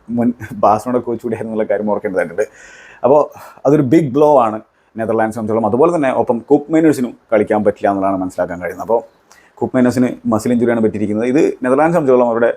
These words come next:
മിഡ്ഫീൽഡിനെ വീക്കൻ ചെയ്യാൻ പറ്റുന്ന തരത്തിലുള്ള ബ്ലോകളാണ് അവർ നേരിട്ടുള്ളത്.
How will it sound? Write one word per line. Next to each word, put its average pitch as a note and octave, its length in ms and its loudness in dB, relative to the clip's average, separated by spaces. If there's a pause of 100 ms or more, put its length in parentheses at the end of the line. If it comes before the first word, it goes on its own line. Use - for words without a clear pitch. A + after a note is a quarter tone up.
(220)
മിഡ്ഫീൽഡിനെ B2+ 720 0 (180)
വീക്കൻ A2+ 280 0
ചെയ്യാൻ A#2 180 -2
പറ്റുന്ന G#2+ 360 -4 (320)
തരത്തിലുള്ള G#2 640 0
ബ്ലോകളാണ് G2 420 2
അവർ F#2+ 100 -4 (360)
നേരിട്ടുള്ളത്. F#2 640 -6